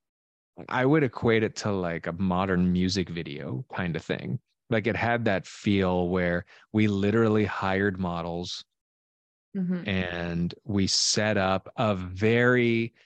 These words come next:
Speaker 1: the stuff you see in reality T V type party
Speaker 2: Mm-hmm.
Speaker 1: for the models to have.
Speaker 2: Yeah.
Speaker 1: So it was beautiful, sexy people. There were shirts that came off, <laughs> you know, there were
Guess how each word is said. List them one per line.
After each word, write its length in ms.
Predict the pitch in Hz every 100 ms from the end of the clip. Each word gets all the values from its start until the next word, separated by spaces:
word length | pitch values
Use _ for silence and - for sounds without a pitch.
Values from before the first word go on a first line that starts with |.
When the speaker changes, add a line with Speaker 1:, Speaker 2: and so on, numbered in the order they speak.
| _
Speaker 1:
the 160 | 101 107
stuff 380 | - - 110 -
you 100 | 113
see 240 | - 113
in 100 | 101
reality 580 | 95 90 87 87 90 87
T 280 | - 98 85
V 400 | 82 82 80 82 -
type 460 | - - 90 80 -
party 520 | - - 69 - 73 - _ _ _ _ _ 226
Speaker 2:
Mm-hmm. 140 | 190
Speaker 1:
for 200 | 131 123
the 100 | 120
models 460 | 107 90 80 78 -
to 100 | 87
have. 340 | 87 - - _ _ _ _ _ _ _
Speaker 2:
Yeah. 100 | 156
Speaker 1:
So 280 | - 101 92
it 120 | 92
was 460 | 87 95 90 87 - _ - 95
beautiful, 600 | 98 98 120 135 123 131
sexy 420 | 120 120 110 -
people. 760 | 113 104 95 95 92 90 90 92 _ _ _ _ _ _ _
There 300 | 104 104 95 92
were 180 | 95
shirts 440 | 92 - 117 113 -
that 160 | 113 -
came 260 | 117 110
off, 500 | 98 92 98 104 - - - _
<laughs> 260 | _ _ -
you 140 | 180
know, 380 | 104 90 85 87 _ _ _ _
there 100 | 135
were 440 | 123 160 117 120